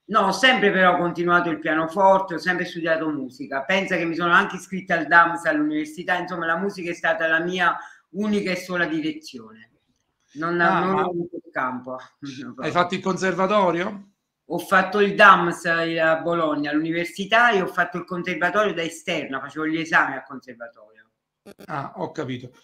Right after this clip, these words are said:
Speaker 1: Eh.
Speaker 2: Quindi studiando pianoforte? O
Speaker 1: Sì, studiando pianoforte, esatto. Sì,
Speaker 2: quindi
Speaker 1: esatto.
Speaker 2: sei, sei una, sei una,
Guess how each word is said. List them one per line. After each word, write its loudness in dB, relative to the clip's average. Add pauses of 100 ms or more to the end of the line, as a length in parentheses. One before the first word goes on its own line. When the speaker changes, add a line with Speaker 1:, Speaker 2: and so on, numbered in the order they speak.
(100)
Speaker 1:
Eh. -14
Speaker 2:
Quindi -4 (140)
studiando -2
pianoforte? -2 (100)
O -6 (120)
Speaker 1:
Sì, -4
studiando -2
pianoforte, -14
esatto. -18 (220)
Sì, -20
Speaker 2:
quindi -4
Speaker 1:
esatto. -4
Speaker 2:
sei, -2
sei -4
una, 0
sei -4
una, -2